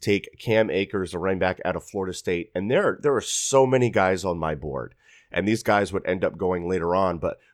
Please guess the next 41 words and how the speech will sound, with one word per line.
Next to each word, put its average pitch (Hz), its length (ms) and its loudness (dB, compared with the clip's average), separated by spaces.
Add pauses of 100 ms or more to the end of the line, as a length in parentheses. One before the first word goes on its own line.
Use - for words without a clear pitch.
Christian 131 340 0
Fulton 110 400 0
was 90 140 -2
the 95 80 -2
one 92 140 2
I 90 60 2
was 85 140 -2
pounding 90 320 -2
for 87 240 -2
the 82 180 -4
en-, 69 240 -6
the, 82 140 -6
pounding 90 340 -4
the 73 60 -16
table 78 240 -4
for 82 160 -6
the 80 100 -8
entire 76 360 -6
time. 65 300 -8 (320)
You 82 80 -4
know, 73 40 -2
a 65 40 -8
top - 280 0
fifteen 104 340 -4
player 92 360 0
on 82 180 0
both 90 300 -2
of 90 80 -6
our 87 120 0
boards, 85 440 -2 (280)
cornerback 95 520 0
three 92 480 -4
for, 87 320 -4
for - 180 -8
both 87 300 -2
of 85 100 -6
us, 85 200 -4
if 82 120 -12
I'm 80 120 -4
not 87 200 -2
mistaken. 76 600 -4